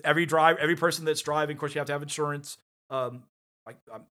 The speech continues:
we had all insurance from the United States, but I'm assuming any country. And then you have to show them your insurance card, and then they take you out one at a time. Well, groups, but one at a time. You each drive the trike with a person on board, um, and they make sure you're comfortable with everything, show you how to use everything,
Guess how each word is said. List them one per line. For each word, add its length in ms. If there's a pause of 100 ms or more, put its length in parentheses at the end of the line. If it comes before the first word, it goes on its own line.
(140)
we 80
had 160
all 140
insurance 260
from 120
the 40
United 220
States, 260
but 240
I'm 140
assuming 320
any 100
country. 340 (280)
And 160
then 120
you 80
have 140
to 60
show 80
them 80
your 100
insurance 320
card, 360 (260)
and 120
then 80
they 120
take 260
you 80
out 380
one 160
at 80
a 60
time. 280
Well, 240 (180)
groups, 300
but 220
one 140
at 100
a 40
time. 260
You 180
each 260
drive 320
the 80
trike 300
with 120
a 120
person 280
on 140
board, 320 (380)
um, 400 (120)
and 120
they 240
make 160
sure 160
you're 160
comfortable 440
with 120
everything, 300
show 120
you 80
how 120
to 60
use 200
everything, 420